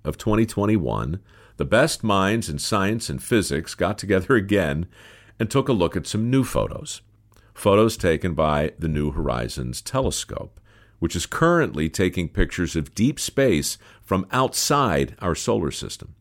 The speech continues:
And now the experts have arrived at a new and exciting number.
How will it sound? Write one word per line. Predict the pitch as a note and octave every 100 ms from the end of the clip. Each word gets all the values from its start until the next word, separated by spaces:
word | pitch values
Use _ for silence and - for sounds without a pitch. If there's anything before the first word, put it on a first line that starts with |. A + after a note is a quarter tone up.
| _ - -
And | - F2+
now | A#2 D#3 G#2
the | G2+ G2
experts | G#2+ - D#2 D#2+ -
have | G#2
arrived | F#2 C2 B1+ E2+ A2+ - - - - _ -
at | G#2
a |
new | G#2 C#3
and | D#3+
exciting | F2 B2 D3 G#2+
number. | C#2 B1+ D#2